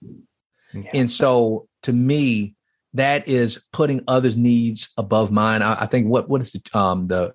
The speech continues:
Speaker 2: Bible verse? Philippians two, three, and four, "Do nothing out of vain conceit
Speaker 1: Mm.
Speaker 2: or arrogance, but consider others more significant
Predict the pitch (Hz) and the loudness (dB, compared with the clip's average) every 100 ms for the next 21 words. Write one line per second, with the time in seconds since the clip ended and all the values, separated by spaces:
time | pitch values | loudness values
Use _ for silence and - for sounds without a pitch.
0 | _ 104 104 95 95 92 - - - 135 | _ -2 -2 0 0 -2 -8 -8 -2 0
1 | 139 117 - - 160 156 127 135 120 - | 2 0 -2 -2 0 0 0 0 0 2
2 | 139 123 127 113 117 135 147 - 117 92 | 2 2 0 -2 -2 -2 -2 0 -2 -2
3 | 92 _ _ _ _ - 113 110 98 117 | -8 _ _ _ _ -4 0 0 0 2
4 | 120 117 98 - - 127 98 - - _ | 2 0 -4 -4 -2 -2 -2 -8 -20 _
5 | _ - 113 104 95 85 _ - 117 - | _ -8 -6 -4 -6 -10 _ -4 -4 -2
6 | 131 131 131 110 98 87 - - _ _ | 0 2 2 0 -2 -4 -12 -18 _ _
7 | - 123 - 113 160 135 - 139 139 117 | -4 -2 -2 -2 0 0 0 0 0 0
8 | 123 127 - 98 104 131 - - 151 107 | 0 0 -2 -4 -4 -6 -6 -2 -2 -2
9 | 80 - | -6 -10